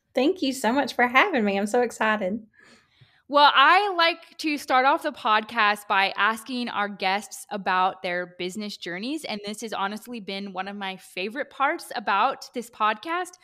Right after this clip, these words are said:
Speaker 2: because so many people, while their story, their stories are all unique and different, I love hearing the differences. There's so much that is relatable about every business owner's journey, I feel like, because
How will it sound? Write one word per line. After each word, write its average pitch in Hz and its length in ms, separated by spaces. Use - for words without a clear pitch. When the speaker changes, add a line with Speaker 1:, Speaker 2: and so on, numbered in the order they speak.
Speaker 2:
because 247 640
so 233 460
many 285 240
people, 240 580
while 233 200
their 226 180
story, 247 720
their 240 140
stories 269 500
are 220 180
all 240 340
unique 214 800
and 208 180
different, 269 320
I 214 80
love 247 240
hearing 269 220
the 233 60
differences. 254 640
There's 269 280
so 277 400
much 330 360
that 254 100
is 254 200
relatable 220 880
about 240 380
every 254 260
business 247 440
owner's 233 360
journey, 233 460
I 196 120
feel 208 180
like, 190 200
because 202 340